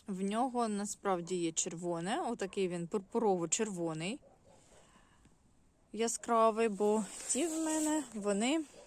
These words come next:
даже зараз отак видно, отак, він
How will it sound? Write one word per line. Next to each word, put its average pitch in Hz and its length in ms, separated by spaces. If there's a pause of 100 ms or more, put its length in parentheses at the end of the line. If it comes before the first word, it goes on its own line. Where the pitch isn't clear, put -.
(1120)
даже 202 380
зараз 190 420
отак 190 260 (140)
видно, 226 400
отак, 180 280 (140)
він 220 360